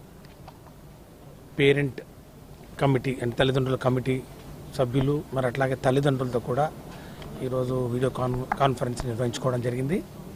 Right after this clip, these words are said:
అన్ని జిల్లాల నుంచి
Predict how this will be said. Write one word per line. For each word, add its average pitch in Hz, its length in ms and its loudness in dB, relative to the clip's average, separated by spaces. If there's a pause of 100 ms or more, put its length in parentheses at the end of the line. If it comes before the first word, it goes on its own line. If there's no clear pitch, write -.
(1900)
అన్ని 147 220 6
జిల్లాల 135 360 4
నుంచి 131 400 -2